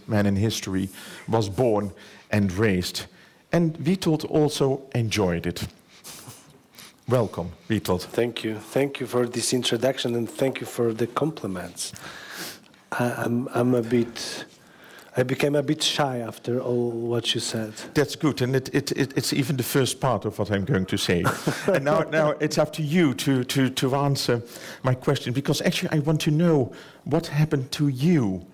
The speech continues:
Speaker 1: when, when the Iron Curtain came down. What, what happened when <clears throat> communism ended in, in Warsaw?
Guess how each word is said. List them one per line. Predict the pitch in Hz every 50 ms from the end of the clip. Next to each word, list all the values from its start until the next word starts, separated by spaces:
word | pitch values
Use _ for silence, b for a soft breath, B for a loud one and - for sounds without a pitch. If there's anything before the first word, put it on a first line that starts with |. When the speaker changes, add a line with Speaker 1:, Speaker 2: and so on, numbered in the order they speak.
| - _ -
Speaker 1:
when, | 135 123 120 120 - -
when | - - 127 117 117 113 113 113 - - -
the | 107 123 135
Iron | 127 131 123 117 113 107
Curtain | - - 139 135 127 - 107 98 95
came | - - 104 101 95
down. | 90 92 85 85 85 - - - - B B B B B B B B B B B B B B B B B B B -
What, | 131 151 151 - 147
what | 135 151 156 156
happened | - 147 156 165 151 - -
when | 147 - - -
<clears throat> | -
communism | 156 151 147 139 135 135 127 - 131 127 127 - -
ended | 143 151 147 135 113 110 - - - - 131
in, | 120 113 117 113 110 -
in | - 117 113 110 107
Warsaw? | 127 135 131 113 - - - 90 90 87